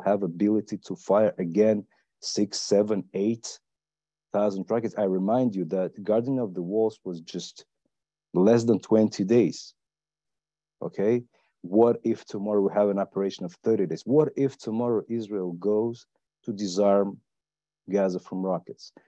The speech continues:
It will be what, five thousand rockets fired? We cannot afford, we cannot afford that. And this is not normal, and we cannot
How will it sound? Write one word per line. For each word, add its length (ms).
It 160
will 220
be 40
what, 160
five 300
thousand 500
rockets 460
fired? 300
We 220
cannot 280
afford, 420
we 120
cannot 320
afford 380
that. 280
And 280
this 220
is 100
not 180
normal, 480
and 180
we 60
cannot 480